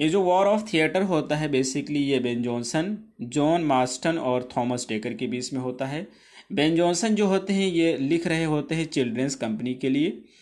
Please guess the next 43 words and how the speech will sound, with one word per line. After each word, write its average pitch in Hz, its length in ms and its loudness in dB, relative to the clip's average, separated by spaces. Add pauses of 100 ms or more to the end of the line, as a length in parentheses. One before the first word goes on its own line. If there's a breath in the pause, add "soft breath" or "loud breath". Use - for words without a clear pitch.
(240 loud breath)
और 120 220 2
जॉन 156 520 2
मार्स्टन 143 720 2
और 131 500 2
थॉमस 139 380 0
डेकर 135 340 -2
ये 120 240 -2
दूसरे 135 640 -2 (240 loud breath)
राइवल 143 480 2
ग्रुप 175 300 0
के 175 60 -2
लिए 170 120 4
लिख 165 180 0
रहे 165 100 0
होते 156 300 -2
हैं 170 320 -6 (160 loud breath)
और 131 160 0
इन्हीं 160 240 0
लोगों 139 280 0
के 123 120 -4
बीच 120 280 -4
में 156 100 -2
War 113 280 0
of 113 180 -8
Theatre 113 280 -4
होता 139 320 -6
है। 170 180 -6 (260 loud breath)
यह 117 140 -6
जो 113 240 -6
राइवल 113 320 0
होता - 320 -4
है 135 60 -4
उसी 117 220 -8
को 113 100 -10
हम 110 140 -2
जानते 107 320 -6
हैं 156 60 -4
War 110 340 -2
of 165 100 -12
Theatre 107 420 -6
के 113 60 -10
नाम 113 180 -14
से, - 220 -16